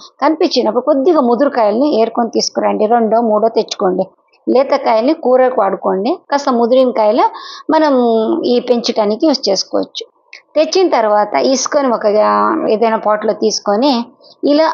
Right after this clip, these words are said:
దాన్ని కొద్దిగా పాతి తవ్వి పాతి పెట్టండి. కొద్దిగా పైకి కనిపించేటట్టు పెట్టండి.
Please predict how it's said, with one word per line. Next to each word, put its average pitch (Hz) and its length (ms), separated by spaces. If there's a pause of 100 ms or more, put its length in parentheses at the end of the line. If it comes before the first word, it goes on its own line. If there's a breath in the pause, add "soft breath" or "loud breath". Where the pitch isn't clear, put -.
(120)
దాన్ని 220 360
కొద్దిగా 226 380
పాతి 208 360
తవ్వి 226 340 (360)
పాతి 202 200
పెట్టండి. 131 580 (240)
కొద్దిగా 277 340
పైకి 220 300
కనిపించేటట్టు 202 680
పెట్టండి. 190 480